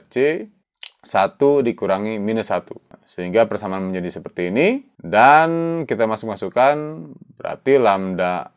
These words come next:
aksen maksimumnya adalah empat belas koma enam, eh, sorry, empat belas koma sembilan pikometer. Yang berikutnya, berapakah energi kinetik maksimum elektron yang tertumbuk sinar X? Energi kinetik elektron itu adalah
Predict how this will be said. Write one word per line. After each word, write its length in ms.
aksen 320
maksimumnya 720
adalah 480
empat 240
belas 400
koma 320
enam, 640
eh, 240
sorry, 320
empat 240
belas 240
koma 160
sembilan 480
pikometer. 800
Yang 400
berikutnya, 640
berapakah 480
energi 240
kinetik 320
maksimum 400
elektron 640
yang 240
tertumbuk 560
sinar 400
X? 560
Energi 480
kinetik 400
elektron 720
itu 240
adalah 240